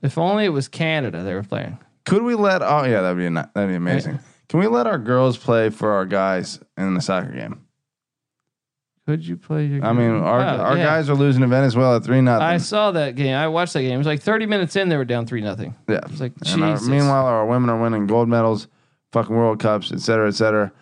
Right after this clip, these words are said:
Speaker 2: Now, I will say this. Um, I'm pretty sure that, I don't know if it was rugby. There was a, uh,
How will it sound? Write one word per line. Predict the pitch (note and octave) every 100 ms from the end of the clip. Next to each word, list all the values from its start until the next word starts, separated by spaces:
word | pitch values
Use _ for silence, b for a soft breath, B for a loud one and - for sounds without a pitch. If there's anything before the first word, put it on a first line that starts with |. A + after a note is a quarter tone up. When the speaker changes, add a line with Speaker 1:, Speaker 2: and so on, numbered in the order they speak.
| b b b
Speaker 2:
Now, | C3 C3
I | A2+ A#2
will | C3+ D3
say | C3+ B2
this. | A#2 G2 - -
Um, | - G2+ G2+ G2 -
I'm | - G#2+
pretty | G2+ - C#3 C#3
sure | B2 - - B2+ A#2+ G#2 F2+ - _ _ _ _ _ -
that, | F#2 F#2+ G2 F#2+ F2+ -
I | A2+
don't | C3
know | A#2+
if |
it | F#2+
was | F2+ D#2+
rugby. | F#2+ C3 D#3+ G3 G#3 F#3+ _ _ _ _ _ _ _ _ -
There | A2+
was | A2+ A2+ G#2
a, | A#2 A2+ A2
uh, | G#2 F#2 F#2 F2+ F2+ F2 E2